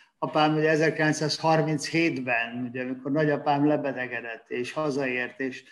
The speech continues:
tényleg a, a, az ökrökkel kezdett szántani, tehát hogy az ekkor készült képek, nyilván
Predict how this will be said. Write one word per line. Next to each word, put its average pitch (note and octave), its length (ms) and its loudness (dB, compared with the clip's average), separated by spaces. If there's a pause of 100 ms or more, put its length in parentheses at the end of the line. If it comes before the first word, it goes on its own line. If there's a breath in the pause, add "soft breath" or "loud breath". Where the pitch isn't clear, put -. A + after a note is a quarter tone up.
(280 soft breath)
tényleg D3+ 460 4
a, C#3+ 400 2
a, C#3+ 280 -2
az C#3+ 100 -2
ökrökkel D3 560 -4
kezdett C3 400 -2
szántani, A#2 760 -6
tehát B2 280 -6
hogy B2+ 180 -6
az C3+ 140 -4
ekkor D3 540 -4
készült C3 480 -6
képek, C3 440 -10
nyilván D3 400 -2